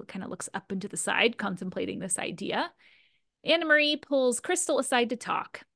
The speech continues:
She I T Ms that she wants to clear the air with her so that she doesn't keep harboring this resentment toward her.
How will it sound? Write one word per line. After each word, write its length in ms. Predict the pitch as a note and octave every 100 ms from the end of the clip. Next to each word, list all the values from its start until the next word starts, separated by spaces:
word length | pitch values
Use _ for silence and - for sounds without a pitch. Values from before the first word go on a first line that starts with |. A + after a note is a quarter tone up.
| _
She 180 | - -
I 120 | A3
T 200 | A3+ B3
Ms 160 | A#3 A3+
that 120 | -
she 100 | -
wants 220 | B3 B3+
to 80 | C#4
clear 280 | - F4 A4+
the 140 | A#4+ G#4+
air 180 | B3 A3
with 140 | A3
her 120 | A3+
so 140 | A3 G#3+
that 160 | G#3
she 140 | - A3+
doesn't 280 | A#3 F4
keep 240 | - C4+ C#4
harboring 600 | - F3+ G3 G#3+ A3+ A3+
this 180 | A3 -
resentment 680 | G#3 D#3+ E3+ - F#3+ -
toward 280 | - - -
her. 340 | E3 - -